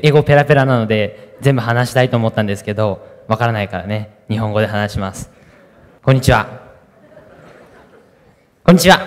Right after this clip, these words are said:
こんにちは。こんにちは。えっと、僕は小さい頃、えー、こんなへんてこりな格好をしていますが、案外、内向きだったんですね。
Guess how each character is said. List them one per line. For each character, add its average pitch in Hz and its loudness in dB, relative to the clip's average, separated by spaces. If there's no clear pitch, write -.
こ 107 -8
ん 104 -6
に 107 -6
ち 107 -8
は。 110 0
こ 117 -12
ん 117 -8
に 123 -8
ち 135 -2
は。 - -2
え 143 4
っ 143 0
と、 143 0
僕 156 2
は 185 6
小 220 -2
さ 214 2
い 208 -2
頃、 120 2
え 127 2
ー、 - -6
こ 147 -2
ん - 0
な 131 0
へ 131 -2
ん 147 -2
て 151 4
こ 151 4
り 143 2
な 139 2
格 131 -2
好 139 4
を 135 4
し 127 -6
て 143 2
い 135 2
ま 135 0
す 127 -10
が、 113 0
案 185 0
外、 107 -2
内 127 -4
向 170 0
き 165 -4
だ 143 4
っ 147 -2
た 113 -2
ん 92 -10
で 98 -12
す - -18
ね。 113 -6